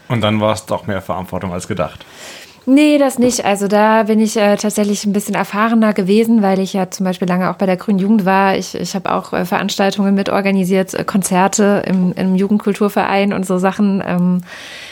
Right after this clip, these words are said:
Speaker 2: das kannte ich schon. Also Leute ansagen, moderieren, äh, diese Dinge.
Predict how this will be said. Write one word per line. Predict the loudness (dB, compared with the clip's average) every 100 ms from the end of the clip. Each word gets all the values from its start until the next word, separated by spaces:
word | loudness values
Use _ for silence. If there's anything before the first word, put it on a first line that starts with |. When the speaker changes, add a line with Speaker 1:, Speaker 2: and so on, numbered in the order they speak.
| -20 _
Speaker 2:
das | 0 0 0
kannte | 0 0
ich | -2
schon. | -4 -4 -2
Also | 0 2
Leute | 4 4 2
ansagen, | 0 0 2 0 0
moderieren, | -2 -2 0 2 2 2 0 -4 -8 -6
äh, | -4 -2 -2
diese | -2 -2 0
Dinge. | 0 2 0 -2